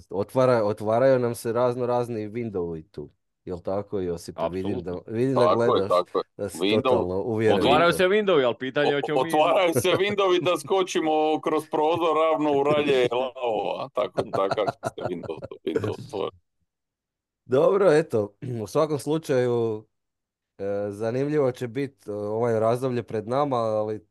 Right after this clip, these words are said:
Speaker 1: teško, teško preživit nedjelju navečer bez fudbala, moraš sjedit sa ženom na kauču i, i nešto drugo raditi, po-,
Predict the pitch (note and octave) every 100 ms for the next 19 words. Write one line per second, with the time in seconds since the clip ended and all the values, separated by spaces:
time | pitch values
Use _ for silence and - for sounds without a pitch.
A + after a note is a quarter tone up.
0 | - F#2+ - A2+ A2+ - A2 G2+ F#2+ _
1 | _ C3+ C3 C3 A#2+ A#2+ B2 C3+ C3 A#2+
2 | C3+ B2 A#2 B2 A2 - G#2 G2+ A2+ -
3 | B2+ A#2+ A2 G2+ G2+ G#2+ G#2 F#2+ - _
4 | _ _ _ _ _ _ _ A#2 B2 B2
5 | - G#2 A2+ A#2+ A#2+ A2+ G#2 A#2 A#2 G2+
6 | - F#2+ F#2 F#2+ F#2+ G2+ _ _ _ _
7 | _ _ _ _ _ _ _ C3 G#2+ A2+
8 | - A2 G#2+ A#2 G2+ F#2 G2 A2 A2 G2+
9 | F#2 F2+ F2 F2